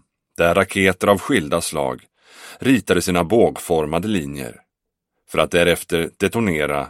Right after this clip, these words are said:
i färgsprakande kaskader. Många applåderade, hänförda av de olikfärgade mönstren,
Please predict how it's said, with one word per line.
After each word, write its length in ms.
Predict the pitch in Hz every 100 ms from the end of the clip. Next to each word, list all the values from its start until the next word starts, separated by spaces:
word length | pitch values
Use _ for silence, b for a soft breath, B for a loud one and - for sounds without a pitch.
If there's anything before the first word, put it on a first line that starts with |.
| -
i 80 | 87
färgsprakande 920 | - 135 76 - - 73 69 - 71
kaskader. 640 | - 95 117 69 58 55 - _ _ _ _ _ _ _ _ _ _ _ _ _ _ _ _ -
Många 440 | 85 92 87 87
applåderade, 800 | 82 90 95 95 85 82 78 64 - _ _ B B B B -
hänförda 720 | 113 110 90 - 101 101 98
av 100 | 95
de 160 | 101 101
olikfärgade 800 | 120 80 78 71 - 85 85 98
mönstren, 640 | 82 69 - 67 55